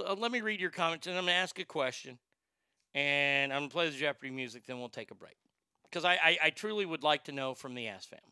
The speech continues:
Let me read your comments here. "I see gender ide-, ideology, uh, much like I view religion. It's a belief that goes against science, which some religions go against.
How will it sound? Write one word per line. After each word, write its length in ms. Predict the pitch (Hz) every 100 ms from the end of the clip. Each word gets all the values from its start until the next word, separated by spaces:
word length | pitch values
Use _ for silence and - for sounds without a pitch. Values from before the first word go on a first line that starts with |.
| _ _ _ _ _ _ -
Let 100 | 143
me 120 | 190
read 240 | 170 165
your 100 | 139
comments 460 | 135 120 87 - -
here. 160 | - _ _ - - - _ _
"I 120 | 165
see 180 | 165 202
gender 340 | 156 175 185 175
ide-, 200 | 165 156
ideology, 1040 | 165 170 156 165 160 165 165 147 165 160
uh, 200 | 147 147
much 240 | 147 160 -
like 220 | 165 156
I 120 | 143
view 200 | 131 143
religion. 540 | 127 123 151 151 170 170 _ _ _ _ -
It's 160 | 175 165
a 40 |
belief 380 | 127 156 180 -
that 140 | 151
goes 220 | 156 156
against 340 | 131 135 143 -
science, 420 | 151 151 160 -
which 240 | 147 -
some 320 | - 175 175 165
religions 500 | 147 147 131 143 -
go 200 | 147 135
against. 440 | 127 143 180 -